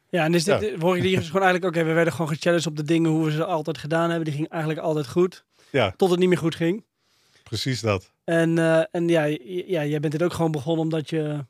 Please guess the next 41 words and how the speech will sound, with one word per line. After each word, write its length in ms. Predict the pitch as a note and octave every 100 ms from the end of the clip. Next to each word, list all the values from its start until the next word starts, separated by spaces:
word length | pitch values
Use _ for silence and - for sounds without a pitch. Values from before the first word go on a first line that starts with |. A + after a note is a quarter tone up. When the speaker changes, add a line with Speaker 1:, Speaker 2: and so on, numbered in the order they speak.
| _ _ -
Speaker 1:
eh, 100 | D#3 D3+ C#3+ C#3 B2 _ _ _ - - _ _ _
ja, 120 | - C3+
wa-, 100 | - -
waarom 320 | D3 D3 G#3+
eigenlijk? 460 | G#3+ E3 C#3+ - _ _ _ -
Speaker 2:
Ja, 180 | A#2 A#2
de-, 280 | B2+ C3 B2
dus 140 | G#2+
we 60 | A2+
hadden 180 | A2+ A2+
het 80 |
nog 140 | A2+ A2+
nooit, 380 | A2+ A2+ - -
nog 200 | A2 G#2
nooit 220 | A2+ A2
eerder 260 | B2 A#2+ A#2
gedaan. 260 | G#2 G2
We 60 | A2
dachten 240 | G2 -
gewoon, 280 | - F#2+ G2 -
"Ja, 160 | G#2+
het 80 | F#2
werkt." 380 | G2+ A2 - _ _ _ _ _ _ _ -
Speaker 1:
Ja. 240 | F3 D#3 _
Speaker 2:
En 120 | G#2+ G#2
heel 140 | A2
veel 120 | A2
aannames 400 | G#2 A2 A2 G#2+
die 120 | - G#2
we 60 |
Speaker 1:
Ja. 60 | F#2+
Speaker 2:
hadden 180 | F2+ -
gedaan, 480 | G#2 G#2 A2+ A#2 _ _
zei, 380 | _ G#2+ G2 F#2+
"Nou, 240 | F2+ F2+
dit, 300 | E2+ F#2 _ _
dit 100 | -
moet 80 | G2
je 80 | F#2+
niet 160 | F#2 F2
doen. 200 | E2+